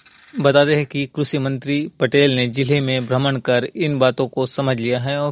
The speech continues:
किसानों को उनकी उपज का भरपूर लाभ मिलने पर उन्हें क्या फायदा होगा, इसके लिए ट्रांसफर उद्योग पर ज़्यादा ध्यान दिया जा रहा है। किसानों के कल्याण को ताक पर रखकर भाजपा सरकार का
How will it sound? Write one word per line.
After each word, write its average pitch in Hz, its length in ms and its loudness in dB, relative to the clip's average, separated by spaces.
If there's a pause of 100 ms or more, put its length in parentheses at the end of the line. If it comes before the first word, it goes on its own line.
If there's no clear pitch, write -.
किसानों 143 460 0 (340)
को 123 240 0 (380)
उनकी 151 220 -2
उपज 135 340 -4
का 135 220 0
भरपूर 135 440 -6
लाभ 123 240 2
मिलने 143 460 -2
पर 127 200 -2
उन्हें 135 360 -4 (460)
क्या 151 120 6
फायदा 135 320 0
होगा, 123 480 -4 (360)
इसके 160 260 -2
लिए 135 200 0
ट्रांसफर 151 560 -2 (120)
उद्योग 147 400 2 (140)
पर 131 160 2
ज़्यादा 131 440 2 (340)
ध्यान 135 300 -4
दिया 123 200 -2
जा 120 180 -4
रहा 117 200 -6
है। 120 260 -12
किसानों 123 420 -4
के 123 260 -4
कल्याण 139 680 0
को 117 340 -8 (580)
ताक 151 220 2 (100)
पर 123 140 -2
रखकर 131 360 -2
भाजपा 127 380 -4
सरकार 135 580 -2
का 123 320 0